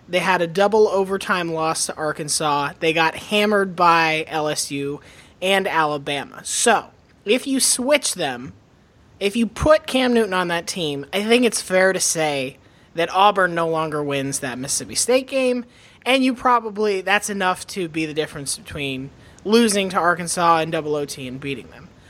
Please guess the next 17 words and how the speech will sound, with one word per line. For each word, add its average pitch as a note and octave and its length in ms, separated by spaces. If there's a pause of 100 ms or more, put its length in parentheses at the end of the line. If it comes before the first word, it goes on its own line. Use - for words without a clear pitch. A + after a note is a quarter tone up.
(260)
Uh, E3+ 480
let's D4 300
keep - 560 (260)
the G3 260 (100)
Alabama F#3 1000 (560)
and D3+ 800
L F#3 160
S G3 160
U F#3+ 120
results E3 400
the C#3 120
same, F#3 640 (600)
but D4+ 360 (800)
that A#3+ 480
leaves D4 480
you B3 160
with A3 240